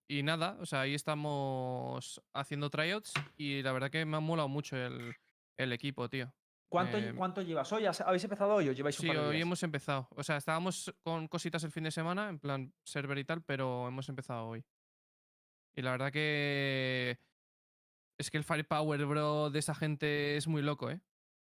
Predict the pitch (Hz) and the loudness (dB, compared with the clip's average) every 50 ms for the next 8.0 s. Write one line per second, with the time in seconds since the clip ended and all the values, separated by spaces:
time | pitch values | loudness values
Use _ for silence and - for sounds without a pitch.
0 | - - - 208 196 175 165 135 135 135 135 135 135 135 127 127 123 - - 143 | -12 -2 2 2 2 4 2 -2 -2 -2 -2 -2 -2 -2 -4 -4 -6 -2 -2 0
1 | 135 127 123 123 - - 135 131 139 143 - 139 127 - 135 131 123 123 - _ | 0 0 -2 -4 -4 -4 -2 0 0 0 0 -2 -2 -2 -2 -4 -4 -4 -8 _
2 | - - 139 131 127 123 120 123 120 120 - _ _ _ _ _ _ _ _ _ | -8 -4 -2 0 0 0 0 -2 -4 -4 -8 _ _ _ _ _ _ _ _ _
3 | _ _ _ _ _ _ 139 135 135 135 131 131 127 131 131 127 127 127 127 123 | _ _ _ _ _ _ -4 -2 0 0 0 0 -2 -2 -2 0 0 0 0 -2
4 | 123 - 147 139 147 143 160 160 170 165 160 - _ _ _ _ _ _ _ _ | -2 -2 0 0 2 2 2 2 2 0 0 -4 _ _ _ _ _ _ _ _
5 | _ _ _ _ _ - - 180 175 - - 190 196 214 220 233 190 - 214 196 | _ _ _ _ _ -6 -2 -2 -2 0 2 2 2 4 2 2 2 2 2 2
6 | 208 185 214 208 214 226 214 170 143 - 160 147 135 - 156 165 180 180 185 185 | 2 2 2 2 2 4 2 2 2 0 0 -2 0 0 0 2 2 2 2 2
7 | 185 180 - 185 - - 175 170 202 185 - 180 165 190 226 294 - - - - | 0 0 0 -4 -2 -2 0 0 0 -2 -2 -4 -4 -4 -6 -6 -8 -14 -18 -20